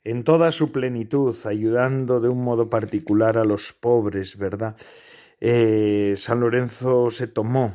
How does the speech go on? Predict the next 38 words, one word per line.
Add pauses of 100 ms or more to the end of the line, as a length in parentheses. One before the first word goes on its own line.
muy
en
serio (440)
eso, (460)
eh,
poniendo
por
obra
las
palabras
de
Jesús,
"Que
me
siga",
¿no? (540)
Ese,
ese
Jesús
que
dice, (360)
"El
que
quiera, (220)
el
que
quiera
se-,
eh, (320)
que
venga,
que
venga
en
pos
de
mí", (160)
¿no?